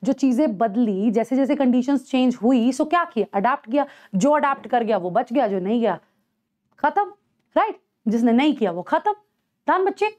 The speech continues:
अडेप्टेशंस। So जब बात आती है ना अडेप्टेशंस की, ये देखो, it is an any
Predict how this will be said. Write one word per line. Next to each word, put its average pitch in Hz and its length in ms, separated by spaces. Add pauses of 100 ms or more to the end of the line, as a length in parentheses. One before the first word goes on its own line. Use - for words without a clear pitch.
(100)
अडेप्टेशंस। 208 920 (200)
So 339 240
जब 330 180 (100)
बात 381 200
आती 339 240
है 339 120
ना 427 100
अडेप्टेशंस 247 840
की, 262 320
ये 254 160
देखो, 254 320 (600)
it 294 100
is 359 140
an 349 240
any 349 420